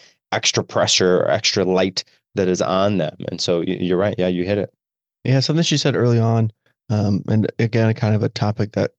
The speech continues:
Speaker 2: kind of permeated the episode was overcoming, um, kind of, I don't wanna say past traumas necessarily, but overcoming what you're told. So where you're from and what people tell you about you or about your, your previous life or about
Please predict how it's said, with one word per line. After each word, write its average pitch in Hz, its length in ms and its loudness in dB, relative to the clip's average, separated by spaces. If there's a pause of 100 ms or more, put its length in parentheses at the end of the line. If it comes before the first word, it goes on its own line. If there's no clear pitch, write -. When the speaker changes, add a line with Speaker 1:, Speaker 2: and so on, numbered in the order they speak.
(120)
Speaker 2:
kind 110 160 0
of 98 80 -2
permeated 107 460 0
the 104 100 0
episode 107 460 -2
was 110 240 -2 (340)
overcoming, 113 720 2 (540)
um, 90 500 -2
kind 113 220 2
of, 107 320 -2 (500)
I 135 80 0
don't 135 80 2
wanna 131 80 4
say 110 180 0
past 110 400 -2
traumas 107 320 2
necessarily, 101 640 0
but 110 160 -2
overcoming 131 400 2
what 117 180 0
you're 117 80 -2
told. 101 380 -2 (100)
So 107 300 -2 (340)
where 120 140 4
you're 117 100 4
from 110 300 2
and 104 80 4
what 101 100 0
people - 260 -4
tell 107 300 0
you 113 240 0 (140)
about 104 360 0
you 113 340 2
or 95 240 -2
about 104 300 0
your, 107 220 0 (140)
your - 100 -4
previous 104 400 0
life 104 320 0
or 101 120 0
about 107 280 2